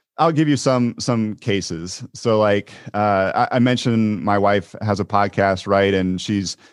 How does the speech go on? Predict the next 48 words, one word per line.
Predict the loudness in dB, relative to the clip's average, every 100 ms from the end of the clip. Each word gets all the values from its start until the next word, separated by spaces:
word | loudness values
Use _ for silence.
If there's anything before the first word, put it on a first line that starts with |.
| _
she's | -4 0
now | 2 2
an | 0
industry | 0 -2 -2 -4 0
expert. | -2 -2 0 0 0
So | 0 0
she | 0 0
was | 2
a, | 0 0
a | -2
wedding | 0 2 2 0
planner. | -2 -2 -2 -6 _ _
Like, | -2 2
why | 2
should | 2 0
a |
wedding | 2 2 0
planner | -2 -2 0
have | 0 -2
a |
podcast? | -2 0 0 -2 -6 -4
Well, | -4
she | 0
wanted | 2 2
to |
coach | 0 0 0 -2
other | 0 0
wedding | 0 -2
planners. | -4 -6 -4 -8 -6
And | -2
now | 0 0
she | -2
has | -2
a |
membership | 0 0 0 0 -2 -2
site, | 0 2 2 -2 _ _ -4
uh, | 0 2
where | 2 0
she | 2
has | 2 0 -4
three | -2 0
hundred | 0 0
fifty | -4 -2 -2 -2 -4
wedding | -2 0 0 -2
planners | -2 0 0 -2
in | -2 -2
her | 0 -4
group | 0 -2 -2